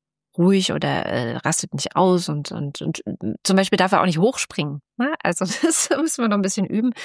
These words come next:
auch nicht vor Freude, sondern muss halt auch andere Leute einfach, die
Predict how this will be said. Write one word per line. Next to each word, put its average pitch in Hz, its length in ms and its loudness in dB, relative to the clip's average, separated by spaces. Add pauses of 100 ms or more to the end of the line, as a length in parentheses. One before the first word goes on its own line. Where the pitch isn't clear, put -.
(220)
auch - 180 0
nicht 226 160 2
vor 185 160 2
Freude, 175 460 4 (640)
sondern 190 460 0
muss 185 260 0
halt 233 200 4
auch - 200 2
andere 175 300 0
Leute 175 360 2
einfach, 185 420 0
die 185 280 2